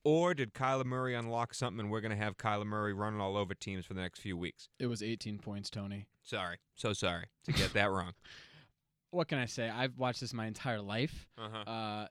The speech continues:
Speaker 2: in fact, there was a statement made to me. Uh, our good dear friend at his bachelor party, Brett Green, had
Speaker 1: Mm-hmm.
Speaker 2: a nice ticket on the
Speaker 1: Mm-hmm.
Speaker 2: Lions money line. I said, "Yeah, I wanna, I wanna count that as done yet."
Speaker 1: Yeah.
Speaker 2: In the middle of the third quarter,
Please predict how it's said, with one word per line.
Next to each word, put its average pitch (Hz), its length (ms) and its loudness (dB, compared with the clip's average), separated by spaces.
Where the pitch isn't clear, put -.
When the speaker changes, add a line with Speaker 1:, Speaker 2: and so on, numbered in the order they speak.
Speaker 2:
in 123 100 -6
fact, 127 300 0
there 123 80 2
was 117 180 0
a 104 280 -2
statement 123 420 -4
made 123 220 0
to 135 60 -2
me. 131 360 2
Uh, 107 440 -4
our 117 120 -6
good 120 260 -6
dear 123 160 0
friend 120 420 0
at 120 120 -4
his 110 100 -4
bachelor 120 300 0
party, 120 220 0
Brett 113 200 -2
Green, 120 240 0
had 117 200 2
Speaker 1:
Mm-hmm. 117 220 0
Speaker 2:
a 123 40 -6
nice 120 240 -2
ticket 160 360 2
on 139 120 0
the 143 60 4
Speaker 1:
Mm-hmm. 139 80 6
Speaker 2:
Lions 147 260 4
money 147 160 4
line. 151 340 4
I 123 60 -4
said, 131 320 -4
"Yeah, - 80 -12
I 381 140 -8
wanna, 403 180 -6
I - 60 -12
wanna 339 120 -8
count 247 220 -4
that 220 140 0
as 143 120 2
done 156 280 2
yet." 139 360 6
Speaker 1:
Yeah. 123 100 -6
Speaker 2:
In 113 60 -2
the 123 60 -4
middle 123 120 -2
of 113 40 -6
the - 60 -4
third 113 100 -4
quarter, 120 300 0